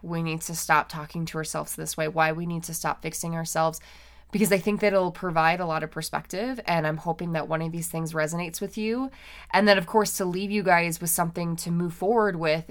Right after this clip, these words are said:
is what you could be doing instead, instead of, again, creating this toxic, repetitive habit that's truly just not serving you. So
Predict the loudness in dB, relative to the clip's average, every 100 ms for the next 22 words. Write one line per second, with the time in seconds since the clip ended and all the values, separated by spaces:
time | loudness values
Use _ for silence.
0 | -6 -4 -4 -8 -20 -20 -14 2 6 8
1 | 6 0 _ -6 0 0 0 4 4 4
2 | -4 -4 -2 -2 -2 -6 -4 -4 0 2
3 | 2 2 -6 -6 -4 -2 -2 8 8 10
4 | 6 4 2 2 2 -2 0 0 2 -2
5 | -4 -2 0 0 -2 -4 -4 -10 -20 -20
6 | -4 -2 0 2 4 2 0 0 0 0
7 | -4 -2 -2 -4 -4 -2 -2 -2 -4 -6
8 | -6 -4 -4 -4 -6 -6 -6 -6 -10 -14
9 | -20 -20 -20 -16 -2 4 6 4